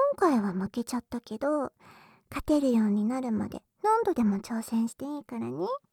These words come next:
お兄さんがご主人様を満足させられるような強いワ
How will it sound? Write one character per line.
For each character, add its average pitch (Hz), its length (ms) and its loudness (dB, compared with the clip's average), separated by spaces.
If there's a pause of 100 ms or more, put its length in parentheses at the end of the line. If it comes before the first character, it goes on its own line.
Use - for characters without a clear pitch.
(720)
お 247 60 -4
兄 269 460 -2
さ 220 220 -6
ん 202 220 -4
が 269 500 -10 (720)
ご 277 140 -4
主 320 240 -10
人 285 260 -8
様 240 460 -6
を 233 60 -4
満 320 340 -2
足 302 240 -10
さ - 180 -10
せ 269 160 -10
ら 277 140 -8
れ 285 100 -6
る 285 200 -8
よ 277 140 -8
う 277 100 -8
な 240 180 -8 (540)
強 233 280 -10
い 214 140 -8
ワ 208 60 -8